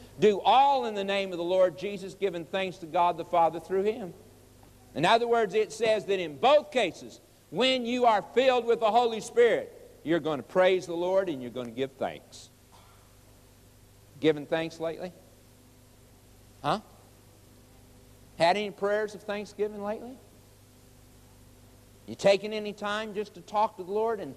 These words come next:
thank him for what he's done for you? You thanked him for some of the bad things that have happened?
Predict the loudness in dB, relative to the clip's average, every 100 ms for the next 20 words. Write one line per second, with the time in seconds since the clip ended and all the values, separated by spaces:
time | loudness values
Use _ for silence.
0 | -8 -6 -6 -10 -16 -18 -20 -20 -20 -20
1 | _ _ _ -20 _ -20 -10 -4 2 2
2 | 2 -2 -4 -4 -4 -4 -6 -10 -18 -20
3 | -20 -20 -20 -20 -20 -20 -20 -20 -20 -20
4 | -20 -20 -20 -20 -20 -20 -20 -20 -20 -20
5 | -20 -20 -20 -20 -10 -10 0 2 2 -2
6 | -6 -6 -8 -10 -8 -8 -6 0 2 2
7 | 0 -6 -10 -10 -10 -10 -8 -8 -8 -14
8 | -18